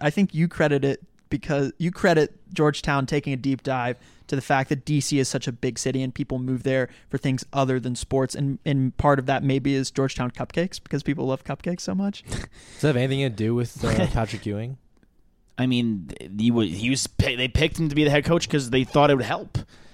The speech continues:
Speaker 3: And it, they stink.
Speaker 1: I also think that it probably had something to do with guys in high school, highly touted recruits, seeing that guys that went to Georgetown didn't really translate that well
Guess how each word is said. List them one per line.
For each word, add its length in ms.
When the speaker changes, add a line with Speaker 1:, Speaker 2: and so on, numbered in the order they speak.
Speaker 3:
And 140
it, 80
they 140
stink. 640
Speaker 1:
I 120
also 280
think 220
that 120
it 160
probably 580
had 260
something 440
to 80
do 240
with 360
guys 240
in 80
high 200
school, 500
highly 340
touted 360
recruits, 400
seeing 460
that 220
guys 200
that 80
went 80
to 80
Georgetown 540
didn't 180
really 160
translate 480
that 180
well 280